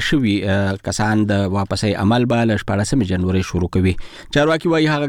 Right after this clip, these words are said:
کډوال چې د واپسۍ لپاره یې اندراج نه وي کړی، زر تر زره دې دغه کار وکړي.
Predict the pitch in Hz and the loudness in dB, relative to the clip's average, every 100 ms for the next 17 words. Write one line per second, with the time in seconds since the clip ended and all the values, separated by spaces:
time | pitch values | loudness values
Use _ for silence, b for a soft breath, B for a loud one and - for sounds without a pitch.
0 | 139 139 139 135 139 127 120 131 151 143 | 0 0 0 0 0 0 0 -2 0 0
1 | 123 117 117 113 107 107 107 98 120 139 | 2 2 2 2 0 2 0 0 2 2
2 | - 127 117 147 139 110 104 113 113 110 | 2 0 2 0 0 -2 0 0 2 0
3 | 98 90 - 95 92 - 87 | 0 -2 -2 0 0 0 0